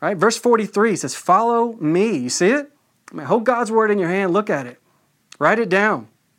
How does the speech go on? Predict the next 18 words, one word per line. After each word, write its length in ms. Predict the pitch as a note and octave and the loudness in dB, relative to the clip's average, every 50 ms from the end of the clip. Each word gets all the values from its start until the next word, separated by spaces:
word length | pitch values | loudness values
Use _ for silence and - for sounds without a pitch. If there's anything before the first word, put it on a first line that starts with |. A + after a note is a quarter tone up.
| _ _ _ _ _ _ _ _ _ _ _ _ - - | _ _ _ _ _ _ _ _ _ _ _ _ -12 -6
He 120 | D3+ F3 | -4 -4
says, 220 | F#3+ A3 F#3 C#3 - | -2 -2 -2 -4 -4
"Follow 460 | - - - F3 G3 A3+ B3+ B3+ A3 | -8 -4 0 2 2 2 2 0 0
me." 100 | E3+ C#3+ | -2 -2
That, 180 | C#3+ G3+ B3 | -2 -2 -2
that's, 280 | A3 G3+ B3 B3 - - _ _ _ _ _ _ _ _ | -2 -2 -4 -4 -6 -16 _ _ _ _ _ _ _ _
that's 180 | - A3+ B3 - | -8 -6 -4 -2
a 420 | E3 D3 C#3 C3 C3+ - - - _ _ _ _ - | -2 -2 -4 -6 -10 -16 -18 -20 _ _ _ _ -14
call 340 | - - - A3 A#3 B3 A#3+ | -8 -2 0 2 2 2 0
for 180 | - - G3+ | -2 -2 -2
us 120 | G#3+ G#3 G#3 | -2 -2 -4
to 100 | - F#3 | -8 -8
surrender 480 | - E3+ C#3 C#3+ G3 B3+ C4+ C4+ A#3+ | -8 -6 -2 -2 0 0 2 0 0
our 160 | - D#3 E3 | 0 -2 -4
life 500 | D#3 D#3 D#3+ E3 G3 A3+ A#3 A3+ G#3+ - - _ _ _ _ - | -4 -4 -4 -2 0 0 0 -2 -4 -8 -14 _ _ _ _ -4
to 120 | - G#3 | -4 -4
Jesus. 760 | F3 D#3 D#3 F#3 F#3+ G3 F#3 C#3+ C3 A#2+ A#2+ A#2+ - - - _ _ _ _ _ _ _ _ _ _ _ _ _ | -4 -2 -4 -2 -2 -2 -2 -4 -6 -10 -14 -16 -18 -18 -18 _ _ _ _ _ _ _ _ _ _ _ _ _
It, 320 | - - - - F#3+ - | -20 -18 -14 -14 -16 -16